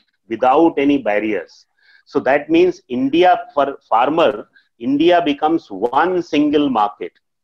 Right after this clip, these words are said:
A farmer can go grow in Orissa and take it to Gujarat to sell the produce if he is getting better price. So that kind of freedom, and even similarly, a buyer, till now,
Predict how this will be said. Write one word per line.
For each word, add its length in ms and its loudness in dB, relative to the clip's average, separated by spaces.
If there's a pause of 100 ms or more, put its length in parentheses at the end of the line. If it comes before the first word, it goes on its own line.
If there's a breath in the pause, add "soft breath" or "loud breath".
(160)
A 60 -6
farmer 420 0
can 300 0
go 260 4
grow 280 2
in 180 2
Orissa 380 -2
and 260 -4
take 180 -4
it 140 -10
to 80 -6
Gujarat 460 0 (140)
to 80 -14
sell 240 -4
the 100 -6
produce 500 -6 (200)
if 140 -12
he 100 -4
is 120 -6
getting 320 -6
better 280 -8
price. 580 -14 (300)
So 140 -8
that 480 -2
kind 240 -4
of 160 -4
freedom, 580 -4
and 140 -2
even 260 -4
similarly, 680 -2 (280)
a 60 -12
buyer, 480 2 (460)
till 160 -2
now, 440 2